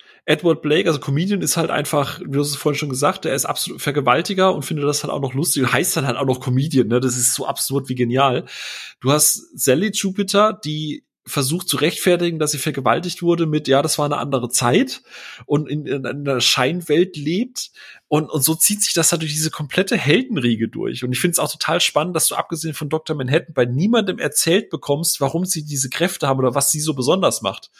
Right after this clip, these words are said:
Es sind einfach Leute, die haben, die sind stark, so. Fertig aus, Bums. <laughs> Gibt keine Origin-Story, es gibt nix, was erklärt, warum die Maske von Rorschach so sich die ganze Zeit bewegt oder, ne? Du musst einfach Dinge hinnehmen. Es ist eine Welt, da existieren Superhelden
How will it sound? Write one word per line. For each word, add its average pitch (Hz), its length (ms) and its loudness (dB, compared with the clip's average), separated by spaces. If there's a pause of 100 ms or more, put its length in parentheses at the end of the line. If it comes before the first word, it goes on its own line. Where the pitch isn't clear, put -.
(260)
Es - 60 -4
sind 170 140 0
einfach 156 200 2
Leute, 180 300 2
die 147 140 -4
haben, 170 320 -6 (400)
die 131 80 -2
sind 147 160 0
stark, 131 480 2 (100)
so. 113 380 -4 (140)
Fertig 139 360 -2
aus, 110 300 0
Bums. 120 320 0 (460)
<laughs> - 440 -10
Gibt - 180 -2
keine 175 220 0
Origin-Story, 208 840 0
es - 180 0
gibt 180 200 -4
nix, 202 260 -2
was 170 140 0
erklärt, 170 400 0
warum 160 140 2
die 156 80 -2
Maske 165 320 -2
von 151 180 -2
Rorschach 175 440 2
so 156 340 0
sich 151 240 -6
die - 80 -12
ganze 143 200 -4
Zeit 147 160 -2
bewegt 143 380 0
oder, 151 260 0 (200)
ne? 240 300 2 (1160)
Du 151 100 2
musst 160 480 4
einfach 190 320 2
Dinge 170 260 0
hinnehmen. 151 420 2
Es 127 160 -2
ist 202 180 0
eine 123 100 2
Welt, 175 380 2
da 92 60 -8
existieren 196 640 0
Superhelden 226 720 -2